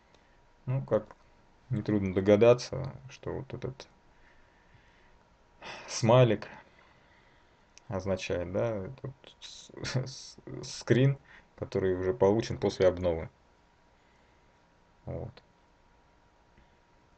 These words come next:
Вы можете их сравнивать, значит, выбирая там уровень, а, сотый.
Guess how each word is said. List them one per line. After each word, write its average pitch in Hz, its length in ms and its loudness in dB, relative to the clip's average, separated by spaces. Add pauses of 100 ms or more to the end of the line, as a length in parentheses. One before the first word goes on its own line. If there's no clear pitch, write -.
(760)
Вы 92 140 -6
можете 90 360 -8
их - 60 -12
сравнивать, 139 640 2 (1000)
значит, - 500 -10
выбирая 98 640 4
там 87 300 -10 (180)
уровень, 92 520 -4 (1200)
а, 131 60 -16 (2000)
сотый. - 380 -12